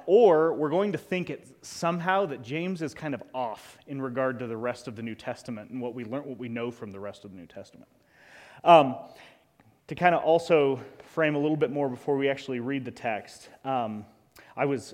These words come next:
uh, just, just to illustrate where we're heading. Um, I was in a meeting earlier this week and, uh, the guy I was meeting with was talking about our vice president of marketing. And he said, "You know, I'm in, in a lot of meetings with this guy,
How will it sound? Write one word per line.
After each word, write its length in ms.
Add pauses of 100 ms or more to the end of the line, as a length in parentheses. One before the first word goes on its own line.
uh, 140
just, 220 (200)
just 200
to 80
illustrate 500
where 100
we're 140
heading. 420 (480)
Um, 340 (800)
I 40
was 100
in 60
a 40
meeting 300
earlier 320
this 240
week 320 (320)
and, 420 (460)
uh, 240
the 60
guy 180
I 40
was 140
meeting 300
with 180
was 120
talking 380
about 320
our 140 (280)
vice 240
president 400
of 80
marketing. 500 (680)
And 80
he 60
said, 320
"You 100
know, 60
I'm 160
in, 200 (120)
in 100
a 60
lot 200
of 60
meetings 500
with 180
this 160
guy, 380